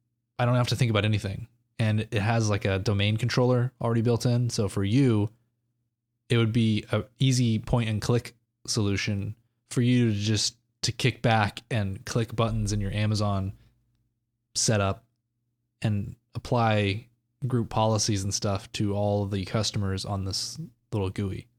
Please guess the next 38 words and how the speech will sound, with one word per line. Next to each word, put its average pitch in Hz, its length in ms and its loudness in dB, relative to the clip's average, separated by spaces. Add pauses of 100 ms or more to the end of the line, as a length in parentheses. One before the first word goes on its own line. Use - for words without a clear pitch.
(1040)
There's 113 140 0
probably 120 420 4
something 117 240 0
like 117 120 0
this 113 140 0
built 110 260 0
into 107 220 2
Azure. 101 400 0 (1300)
If 107 220 -4
you, 98 640 0 (100)
uh, 92 320 -4 (460)
look 113 200 0
at 104 80 -2
their 101 120 0
pricing 107 460 -2
and 98 160 -6
figure 104 240 0
out 98 380 0
if 104 180 -4
they 104 140 0
have 101 160 -2
a 101 40 -2
way 101 140 0
to 98 100 -2
automatically 101 800 -2
turn 107 260 -2
off 101 200 -2
the - 40 -4
machines 101 540 -2
so - 220 -6
that 98 80 -8
the - 120 -14
customers 107 360 -2
don't 107 100 -4
get 107 220 -10
billed 107 240 0
every 95 200 -2
hour, 95 320 -2